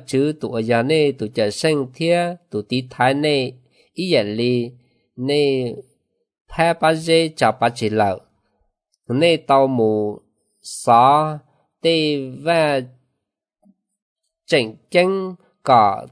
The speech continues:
tàu chào bê hở cho nâng cho tê chào tê và chữ. Giờ do tê nông tạo tua cầu mà nhồng thia tàu ba kia tài kỳ sân gió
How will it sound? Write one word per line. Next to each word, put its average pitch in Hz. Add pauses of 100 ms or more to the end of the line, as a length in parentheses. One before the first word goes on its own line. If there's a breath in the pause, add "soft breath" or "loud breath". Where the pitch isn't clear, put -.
tàu 131
chào 123
bê 123
hở 110
cho 139 (340 soft breath)
nâng 120
cho 131
tê 170
chào 101
tê 135
và 139
chữ. 123 (640)
Giờ 143
do 135 (1080)
tê 165 (180)
nông 185
tạo 123
tua 180
cầu 110
mà 110
nhồng 107
thia 185 (100)
tàu 131
ba 165 (720 soft breath)
kia 131 (260)
tài 127 (100)
kỳ 113
sân 139
gió 135